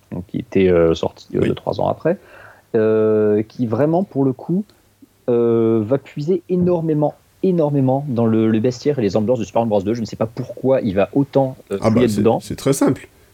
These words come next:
Speaker 2: Bah, c'est très
Speaker 1: Et,
Speaker 2: simple,
Speaker 1: euh,
Speaker 2: c'est parce qu'en fait, le, la série est sortie quasiment en même temps que le jeu,
Speaker 1: Oui.
Speaker 2: et que, bah, c'était aussi un moyen de mettre le jeu en avant.
Speaker 1: C'était, c'était un
Speaker 2: Donc,
Speaker 1: moyen de
Speaker 2: euh, pour le coup, je pense que au niveau,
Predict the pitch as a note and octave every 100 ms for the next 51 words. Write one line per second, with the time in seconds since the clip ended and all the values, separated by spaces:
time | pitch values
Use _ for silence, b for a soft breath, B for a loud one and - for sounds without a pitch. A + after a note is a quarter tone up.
0 | - - A2 B2 G3+ E3 F#2 - - G#2
1 | G#2 A2 G#2 G#2 A2 G#2+ A#2 B2 C#3+ -
2 | - B2 A#2 A2 A2+ A#2 G#2 A2 - A2+
3 | A2 D3 F3+ E3 A2+ A2 A2 A2+ - A2+
4 | A2 B2+ A#2 A2+ C3+ A2+ G#2+ G#2+ A2+ A2+
5 | G#2+ F#3 F#3 - - - - A2+ A#2+ B2+
6 | A#2 G2 G#2 A2 F#3 - B2+ - B2 A#2+
7 | B2 C3